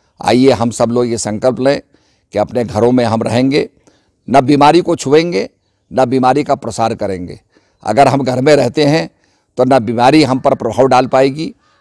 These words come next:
न बीमारी को हम बढ़ा पाएंगे। इसलिए ऐसे समय में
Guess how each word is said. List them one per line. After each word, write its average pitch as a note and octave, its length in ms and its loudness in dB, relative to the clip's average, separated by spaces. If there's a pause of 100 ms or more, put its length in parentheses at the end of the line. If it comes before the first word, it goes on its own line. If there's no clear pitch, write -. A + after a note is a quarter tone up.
न B2+ 160 2
बीमारी B2 380 0
को A#2 120 -10
हम A#2 140 -4
बढ़ा G#2+ 240 -4
पाएंगे। F2+ 420 -10 (460)
इसलिए D3 540 2 (380)
ऐसे B2+ 300 -2
समय D3+ 260 2
में D3 240 -2